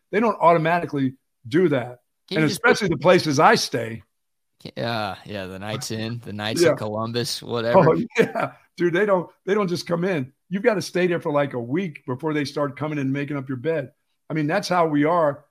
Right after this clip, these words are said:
Speaker 1: where there's not enough people that wanna work these days. They don't just come in and randomly make up your bed. And I'm talking about even in some nice hotels, they're like, uh, "You gotta be here, like, a minimum of about three or four days before they come and make up your bed."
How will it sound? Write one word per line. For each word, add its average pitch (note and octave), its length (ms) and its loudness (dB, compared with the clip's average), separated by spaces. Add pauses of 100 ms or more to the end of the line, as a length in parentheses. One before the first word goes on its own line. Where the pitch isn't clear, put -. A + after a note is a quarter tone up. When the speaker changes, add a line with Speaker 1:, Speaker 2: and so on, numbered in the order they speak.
(180)
Speaker 1:
where C#3 260 -2
there's D3 220 -2
not D#3 160 0
enough D3+ 240 0
people D3 400 -4
that B2+ 180 -4
wanna C#3 220 -2
work D#3 340 -2
these B2 240 -4
days. A#2+ 380 -8 (320)
They D#3+ 100 -2
don't G#3 160 2
just F#3 180 -2
come F#3 180 0
in E3+ 160 0
and C3 140 0
randomly D3 500 0 (240)
make D#3 200 -2
up D3 160 2
your C3 80 0
bed. C#3+ 340 0 (220)
And C#3+ 80 -4
I'm B3 100 -2
talking A3+ 220 0
about D3+ 300 2
even F#3 220 0
in D#3 100 -2
some C3 200 -4
nice F#3 280 -2
hotels, C3 560 -4 (280)
they're E3 120 0
like, D3 260 2 (200)
uh, C3 200 2
"You D3+ 80 -6
gotta D#3+ 220 2
be D3+ 180 0
here, C#3+ 160 0
like, C3 220 0
a A#2+ 60 -6
minimum C#3+ 440 -2
of B2+ 100 -8
about A#2+ 300 -2 (220)
three D#3+ 160 -2
or C#3 80 0
four C#3+ 240 -2
days C3 480 -4 (280)
before D3+ 220 -4
they C3+ 120 0
come C#3 200 -2
and C3 80 0
make C3+ 200 -2
up B2 120 -4
your A#2+ 120 -8
bed." C3 360 -4